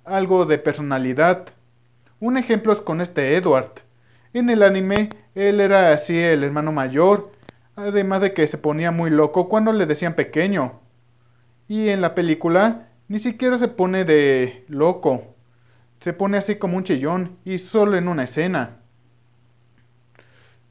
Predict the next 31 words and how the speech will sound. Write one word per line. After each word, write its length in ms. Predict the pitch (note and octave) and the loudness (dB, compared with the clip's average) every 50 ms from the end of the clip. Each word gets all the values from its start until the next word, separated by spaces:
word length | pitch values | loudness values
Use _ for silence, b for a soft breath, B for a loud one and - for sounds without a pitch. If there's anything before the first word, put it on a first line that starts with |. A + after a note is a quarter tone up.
| _ _ _ _ _ _ _ _ _ _ _ _ _ - | _ _ _ _ _ _ _ _ _ _ _ _ _ -6
También 420 | F#3+ F#3 F3 F3+ F3 G3 G3 G3 G3+ | -4 -2 -2 -2 -2 -2 -2 -2 -2
he 140 | D#3+ F#3+ | -2 -2
notado 640 | A3+ C4 C4+ B3+ - - G#3+ G3+ F#3+ G#3 G3 F#3+ G3 - | -2 -2 -4 -4 -2 0 2 2 2 2 0 -2 -4 -4
que 560 | - D3 C3+ C3+ C3 B2 B2 B2 b b b b b b b b b | -2 0 0 0 0 0 -2 -4 b b b b b b b b b
el 320 | F3 E3 E3 D#3+ D#3 E3+ F#3 | -12 -8 -6 -4 -2 0 0
orden 400 | F#3+ F#3+ F#3+ G3 G3 F#3 E3 D3 | 0 0 0 -2 -2 -2 -2 0
de 360 | C#3 C#3 C3+ C3+ C3+ C3 C3 | 0 2 2 2 0 0 -2
las 180 | C3 C3+ C3+ - | -2 -2 -2 -4
escenas 600 | D#3+ D3+ - F3+ E3+ D#3 D#3 E3 F3 E3+ - b b b b | -4 -4 -4 -4 -4 -2 -2 -2 -4 -4 -6 b b b b
son 180 | b - A3 A3+ | b -6 -2 0
un 160 | A#3 A3 - | 0 0 2
poco 760 | - G#3 G3+ G3+ - G#3+ G3 F#3+ E3+ D3+ C#3 C3 - - - - | 2 2 2 4 4 4 6 6 6 4 4 2 -2 -8 -16 -14
extrañas 580 | D#3 D3 - - - F3+ E3 E3 F3+ F#3+ F3+ | -14 -14 -14 -8 -4 -2 -2 -2 -2 -4 -4
a 60 | G#3 F#3+ | -4 -4
diferencia 420 | F3 D3 - D#3 D#3 - F#3+ D#3+ | -4 -4 -4 -6 -4 -2 -2 -2
del 160 | C3 B2+ C3 | 0 0 -2
anime, 360 | D3 F3 G3 F#3 D#3 B2+ B2 - b b b b b b b b b b - | -2 -2 -4 -4 -4 -6 -8 -10 b b b b b b b b b b -2
porque 440 | D#3+ D#3 D#3 - E3 D3+ D3+ D3 | -2 -2 -2 0 2 2 2 2
cuando 280 | D3+ G3 G3+ G#3 A3 G3+ | 2 0 0 0 0 0
ven 200 | G#3 G3 G3 G3 | 0 -2 -2 -2
al 200 | G3 F#3 E3+ D3 | -2 -2 -2 -2
doctor 280 | D3 C#3 - - F3 E3+ | -4 -4 -4 -4 -4 -2
Marco 560 | D#3+ D#3 D3+ D3+ D3+ - F3 F#3+ A3 G#3 B B B B B B | -2 -2 -4 -4 -4 -2 -2 -2 -2 -2 B B B B B B
es 160 | F#3+ G3+ G3+ G3+ | -6 -6 -4 -2
cuando 680 | - G#3+ G3+ F#3+ E3+ D3+ C#3+ C#3 C3+ C3 C3+ C3+ - | 0 0 2 2 2 2 2 2 2 0 0 -2 -2
Al 300 | D#3 E3 E3+ F3 F3 F3 | -2 0 0 0 -2 -4
queda 680 | - F3 E3+ E3 E3 E3+ D#3+ D3 C3+ B2+ B2 - - _ _ - | -2 -2 0 2 2 2 2 2 2 0 -2 -6 -10 _ _ -12
en 140 | D3+ D3+ D3 | -8 -6 -4
la 140 | D3 C#3+ - | -4 -2 -2
casa 280 | F3+ E3+ E3+ F#3+ F3 | -2 -2 0 0 -2
de 580 | D3 D3 C#3 C3+ C3 B2+ B2+ B2+ B2+ B2 - | 0 0 0 0 0 0 0 0 -2 -4 -8